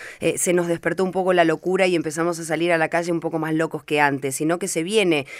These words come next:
eh, agravando. En términos de, de resolver o de gestionar esta conflictividad, como vos bien decís,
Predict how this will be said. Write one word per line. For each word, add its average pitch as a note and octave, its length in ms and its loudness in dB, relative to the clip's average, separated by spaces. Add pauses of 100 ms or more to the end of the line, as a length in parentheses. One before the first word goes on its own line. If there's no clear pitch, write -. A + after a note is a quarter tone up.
(120)
eh, C#3+ 220 0
agravando. D3+ 760 4 (200)
En F3 220 2
términos A3+ 480 4
de, F3+ 300 2
de E3+ 160 -4
resolver F#3 840 2
o E3+ 100 2
de F3 120 0
gestionar G3+ 680 0
esta F3+ 300 -2
conflictividad, F3 960 2
como D#3+ 200 0
vos E3 140 0
bien E3+ 220 2
decís, D#3 500 -2